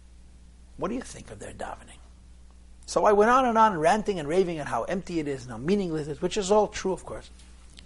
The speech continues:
And when I was done, this Bacher says to me, "I want to ask you a question.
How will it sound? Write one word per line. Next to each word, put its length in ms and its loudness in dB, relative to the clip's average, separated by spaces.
And 100 -4
when 100 2
I 80 2
was 140 0
done, 380 6
this 180 0
Bacher 460 8
says 160 0
to 60 -8
me, 40 -4
"I 40 -2
want 160 0
to 40 0
ask 200 -4
you 60 -8
a 40 -12
question. 480 -10